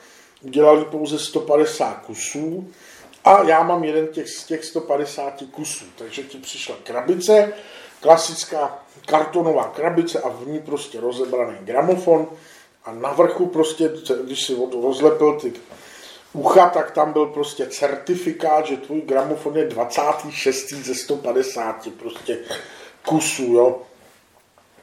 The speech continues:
Provedení zebráno, říkají, to znamená, má to takový jako štráfování, šedobílý,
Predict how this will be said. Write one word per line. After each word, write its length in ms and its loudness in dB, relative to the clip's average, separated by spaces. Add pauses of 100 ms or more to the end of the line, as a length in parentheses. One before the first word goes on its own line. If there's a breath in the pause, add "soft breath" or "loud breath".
(300)
Provedení 640 8
zebráno, 960 4
říkají, 480 0
to 260 -8
znamená, 380 -2
má 180 -2
to 120 -10
takový 360 -10
jako 200 -8
štráfování, 960 2 (460 loud breath)
šedobílý, 1160 2